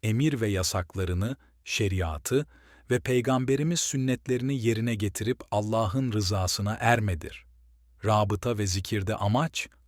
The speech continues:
Allah rızasıdır. Hal elde etmek değildir. Böyle bir isteğin kalpte olması bile bir fitnedir. İmtihan konusudur.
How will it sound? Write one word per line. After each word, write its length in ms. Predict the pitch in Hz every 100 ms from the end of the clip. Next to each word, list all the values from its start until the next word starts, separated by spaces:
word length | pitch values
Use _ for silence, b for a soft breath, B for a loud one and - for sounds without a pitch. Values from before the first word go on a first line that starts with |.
| _ -
Allah 400 | 101 104 123 107
rızasıdır. 800 | 101 98 90 - 85 76 - - - _ _ _
Hal 360 | - 127 135 143 -
elde 340 | 107 101 113
etmek 420 | 98 - 98 -
değildir. 580 | 107 107 87 69 64 - - - _ _ _
Böyle 400 | 101 135 160 156
bir 180 | 143 -
isteğin 480 | 123 - - 113 123
kalpte 420 | - 110 104 -
olması 520 | 120 107 98 92 131 92
bile 240 | 87 90
bir 100 | 101
fitnedir. 800 | - - - 113 110 90 71 - - _ _ _ _
İmtihan 520 | 131 120 123 98 135
konusudur. 760 | 120 - 95 - 92 78 -